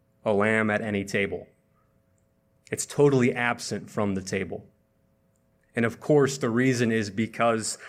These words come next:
the Lamb himself is at the table. In other words, the Lamb was deliberately removed from the table because Jesus Christ is saying, "I am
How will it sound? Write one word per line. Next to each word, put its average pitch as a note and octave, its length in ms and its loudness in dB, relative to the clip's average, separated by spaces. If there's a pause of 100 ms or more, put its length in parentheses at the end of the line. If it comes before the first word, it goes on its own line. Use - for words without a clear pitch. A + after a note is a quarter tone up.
(120)
the A2+ 120 0
Lamb A#2+ 420 2
himself A2+ 760 0 (920)
is A2+ 220 0
at G#2 220 0
the G#2+ 60 -8
table. F#2 460 -4 (1080)
In A#2 120 0
other C3+ 180 4
words, A#2+ 320 2
the B2 100 2
Lamb B2+ 420 2
was A#2 180 -2
deliberately C3+ 880 2
removed B2 640 4
from A#2+ 140 4
the A2+ 60 0
table A#2+ 340 0
because A2+ 400 0
Jesus A#2 440 -2
Christ A#2 460 0
is G#2 180 -8
saying, G#2 400 -6
"I G#2 260 -2
am G#2 600 -4